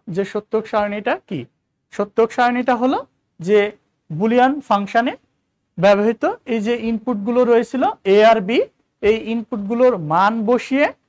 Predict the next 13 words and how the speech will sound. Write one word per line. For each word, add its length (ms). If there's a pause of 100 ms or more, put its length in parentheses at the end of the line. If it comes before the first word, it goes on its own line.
সম্ভাব্য 580
যে 120
আউটপুটগুলো 640
আসবে 400 (300)
তা 160
যে 220
সারণীতে 540
দেখানো 380
যায় 200 (240)
সেই 220
সারণীটাকেই 680
বলা 220
হয় 180